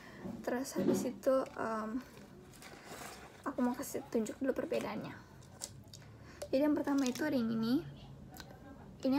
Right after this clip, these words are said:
aku ambil dari luar, aku videoin dulu ya. Nah,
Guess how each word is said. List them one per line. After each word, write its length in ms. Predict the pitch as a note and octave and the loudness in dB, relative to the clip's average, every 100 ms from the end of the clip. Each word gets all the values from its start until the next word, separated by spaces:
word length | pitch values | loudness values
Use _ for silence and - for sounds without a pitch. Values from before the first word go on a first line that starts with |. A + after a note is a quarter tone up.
| D4 | 4
aku 160 | C#4+ | 4
ambil 400 | C#4 C4+ C4 C4+ | 2 2 8 8
dari 240 | C4 B3 B3 | 8 4 8
luar, 160 | G#3+ - B3 | 10 10 6
aku 160 | - | -4
videoin 640 | C4 - A3 A3 - A3+ G#3+ | -2 2 4 4 4 2 2
dulu 160 | G#3+ | 2
ya. 160 | - - - - - - - - - - - - - - - - - - - - - - - - - - - - - - - - - - - - - - - - - - - - - - - - - | 0 -2 -10 -14 -18 -18 -20 -20 -18 -18 -18 -20 -20 -18 -14 -12 -12 -14 -16 -20 -20 -20 -20 -20 -20 -20 -20 -20 -20 -20 -20 -20 -20 -20 -20 -20 -12 -12 -12 -20 -20 -20 -20 -20 -20 -20 -20 -10 -2
Nah, 120 | B3 | -2